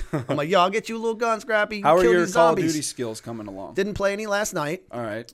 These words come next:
Speaker 1: Um, basically, I'm gonna go from zero to hero. Uh, during this quarantine, Trace, Chase, Trace, Tracy Chasey is going to, or as Carla would call him, Che Che. Che Che is <laughs> going to,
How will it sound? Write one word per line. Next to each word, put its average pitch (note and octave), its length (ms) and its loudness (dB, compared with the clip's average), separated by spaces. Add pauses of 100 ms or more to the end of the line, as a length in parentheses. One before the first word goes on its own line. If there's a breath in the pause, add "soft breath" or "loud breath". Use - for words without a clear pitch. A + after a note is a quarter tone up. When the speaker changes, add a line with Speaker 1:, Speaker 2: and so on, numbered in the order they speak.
(100)
Speaker 1:
Um, C3+ 640 -2 (400 soft breath)
basically, A3 600 -2
I'm E3 140 2
gonna G#3+ 140 0
go F#3+ 160 2
from E3+ 180 0
zero F3+ 380 4
to E3 60 2
hero. G3+ 460 2 (540 soft breath)
Uh, B2+ 200 2
during F#3+ 300 2
this D#3+ 120 0
quarantine, C3 520 -4
Trace, E3 440 -2
Chase, E3+ 480 0
Trace, A#2 480 -4 (280 soft breath)
Tracy F3+ 440 0
Chasey C3+ 500 -2
is A#2 160 -4
going C3 300 -4
to, A#2 500 -6
or A#2 100 -2
as A#2 80 -4
Carla E3 320 -2
would A#2 140 -8
call G#2+ 200 -4
him, G#2+ 140 -8
Che C#3 240 -6
Che. G2+ 300 -8 (560 loud breath)
Che F#3+ 220 -2
Che D#3 360 2
is C3 260 -2
<laughs> - 20 -12
going A#2 500 -6
to, A#2+ 560 -2